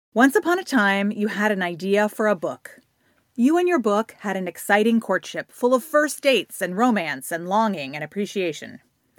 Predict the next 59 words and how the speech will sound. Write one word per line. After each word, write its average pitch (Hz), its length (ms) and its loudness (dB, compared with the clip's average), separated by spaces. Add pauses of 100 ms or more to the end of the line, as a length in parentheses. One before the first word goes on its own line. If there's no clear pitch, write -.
(320)
You 233 140 0
devoted 254 340 6
time 277 560 0
and 190 100 -2
energy 240 500 0
to 226 120 -8
nurture 226 420 -2
your 196 160 -2
new 185 160 -6
relationship, 165 600 -4 (360)
and 214 220 0
one 311 180 4
day 214 140 0
you 175 160 -6
hit 202 240 -4
forty 294 320 0
thousand 262 380 2
words 156 400 -2
and 190 120 -6
you 202 60 -2
showed 240 320 0
it 277 160 0
to 214 140 -8
a 180 40 -4
developmental 220 640 -2
editor 165 440 -4 (240)
who 240 100 -4
gave 233 180 6
you 226 140 2
a - 0 -
long 247 320 2
list 277 240 0
of 269 80 -4
things 160 320 -6
that 170 140 -4
were 185 100 -2
wrong 170 240 -2
with 165 160 -10
your 175 80 -4
book. - 380 -10 (640)
You 240 100 2
got 254 220 4
overwhelmed 240 600 2
and 190 120 -6
depressed - 420 -2
by 180 100 -2
the 196 120 -4
list 220 420 -2
and 202 100 -8
decided 254 380 0
to 254 100 -4
lie 247 220 2
down 233 220 2
on 208 80 -2
the 208 80 -2
floor 175 260 -6
for 156 160 -8
a 147 80 -8
while. - 400 -10